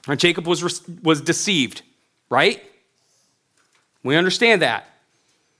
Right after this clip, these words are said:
His uncle acted deceptively. How would you expect Jacob to respond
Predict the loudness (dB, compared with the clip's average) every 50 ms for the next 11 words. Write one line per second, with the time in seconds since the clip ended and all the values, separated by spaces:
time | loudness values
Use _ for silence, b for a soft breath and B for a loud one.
0 | _ _ _ -2 0 0 0 0 -4 -10 -14 _ _ _ _ -2 2 2 2 4
1 | 4 2 2 2 2 0 0 0 -2 -4 -6 -6 -4 -4 -4 -2 0 0 0 0
2 | -2 -6 -8 -8 -8 -12 -14 -16 _ _ _ _ _ _ _ _ _ B B B
3 | B B B B 2 2 4 4 4 2 2 0 0 0 0 -2 -2 -4 -6 -6
4 | -6 -8 -4 0 0 0 0 0 -6 -10 -12 -12 -12 -16 b b b b b b
5 | b b 0 2 4 4 4 2 0 -2 -2 -2 -2 -2 0 -2 -2 -4 -6 -2
6 | 0 0 0 2 0 -2 -4 -6 -12